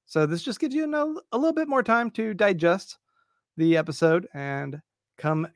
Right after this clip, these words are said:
come in with some discussion topics. So we're looking forward to it. Gonna have a lot of fun talking about the show with you, and we will see you on Saturday night right back here, nine P M Central Standard Time.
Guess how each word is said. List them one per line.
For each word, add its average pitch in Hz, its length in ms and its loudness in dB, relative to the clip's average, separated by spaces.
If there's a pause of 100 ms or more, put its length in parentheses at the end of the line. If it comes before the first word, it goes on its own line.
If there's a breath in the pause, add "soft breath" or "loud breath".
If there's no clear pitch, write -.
come 160 180 -2
in 170 140 0
with 170 160 2
some 165 160 -2
discussion 170 480 -4
topics. 117 440 -6
So 127 400 -4
we're 139 140 -8
looking 139 220 -4
forward 151 260 0
to 147 140 0
it. 175 160 -2 (720 soft breath)
Gonna 143 100 -2
have 131 120 0
a - 20 -4
lot 143 140 4
of 131 80 -4
fun 147 360 0 (680)
talking 170 320 4
about 165 240 2
the 143 60 -10
show 170 280 6
with 143 220 -2
you, 143 360 -2
and 123 280 -10
we 127 100 -6
will 127 160 -6
see 143 240 -6
you 196 420 2 (440)
on 113 180 -10
Saturday 190 460 2
night 180 360 0 (800)
right 135 180 -2
back 170 220 4
here, 147 380 0 (1080)
nine 139 240 -2
P 139 140 -2
M 131 200 -2
Central - 240 -12
Standard 120 380 -14
Time. - 240 -14